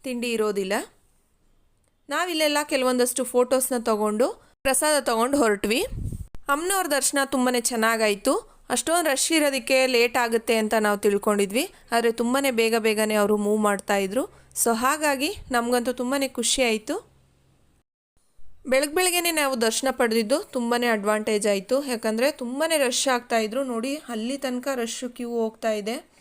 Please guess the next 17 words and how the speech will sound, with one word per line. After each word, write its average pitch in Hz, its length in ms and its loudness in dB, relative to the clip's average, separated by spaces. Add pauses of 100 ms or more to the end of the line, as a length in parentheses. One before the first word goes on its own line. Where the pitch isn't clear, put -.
(720)
ನಾವು 294 240 4
ಹೋದಾಗ 330 300 2
ಸ್ವಲ್ಪ 285 300 0
ಕಡಿಮೆನೇ 269 540 2
ಇದ್ರು. 254 400 -2 (1200)
ಒಂಬತ್ತು 302 340 0
ಗಂಟೆ 349 220 -2
ಆಯ್ತಾ, 302 300 0
ತುಂಬಾನೇ 262 420 0
ಕ್ರೌಡ್ 240 320 4
ಜಾಸ್ತಿ 214 460 2
ಆಯ್ತು. 233 380 0
So 233 420 2
ನಾವಂತೂ 311 580 2
ಹೋಗ್ 269 280 4
ಬಂದಿದ್ದು 247 460 0
ಬೇಗನೆ, 226 520 0